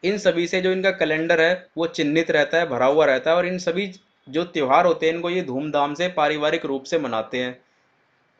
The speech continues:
ठीक है। पारिवारिक समारोह सांस्कृतिक मूल्यों के सुदृढ़ीकरण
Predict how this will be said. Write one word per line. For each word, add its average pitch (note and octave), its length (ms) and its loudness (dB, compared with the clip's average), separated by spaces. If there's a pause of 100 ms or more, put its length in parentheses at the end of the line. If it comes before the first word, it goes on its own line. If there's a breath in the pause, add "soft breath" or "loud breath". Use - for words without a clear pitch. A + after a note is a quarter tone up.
(640)
ठीक F3+ 140 -2
है। F3+ 80 6
पारिवारिक F#3 600 6
समारोह F3 480 0
सांस्कृतिक F3+ 720 -4
मूल्यों E3+ 380 0
के F#3 200 -2
सुदृढ़ीकरण F3+ 800 0